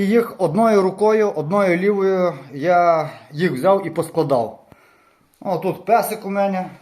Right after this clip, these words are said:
бачите, от зустрічає зразу при вході, зустрічає мене великий лев. Ну і ось така кімнатка у мене, бачите. Це одна кімната.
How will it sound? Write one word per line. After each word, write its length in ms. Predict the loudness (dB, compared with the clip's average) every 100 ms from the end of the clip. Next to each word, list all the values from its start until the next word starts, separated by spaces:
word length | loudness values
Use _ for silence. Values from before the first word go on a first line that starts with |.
| -4
бачите, 360 | -2 0 -2
от 100 | -4
зустрічає 680 | -4 -6 -8 -2 2 4 2
зразу 420 | 2 2 2 0
при 220 | -4 -4 -4
вході, 480 | 0 0 0 -4 -8 -16 _ -20 _
зустрічає 640 | -10 -10 -10 -2 2 2 2
мене 360 | 0 0 -2 -4 -14 _ _ _ -20 _ _ _ _ _
великий 540 | -2 2 2 0 -4
лев. 300 | 2 4 4 0 -12 -20 -20 _ _ _ _ _ -10
Ну 140 | -2
і 60 | 0
ось 140 | 0
така 260 | -4 0 0
кімнатка 500 | 0 2 2 0 -6
у 60 |
мене, 280 | -8 -8 -12
бачите. 440 | -4 -2 -2 -6 -18 -20 _ _ _ _ -20 -20 _ _ -4
Це 160 | 2
одна 240 | 2 2 0
кімната. 460 | -2 -2 -4 -8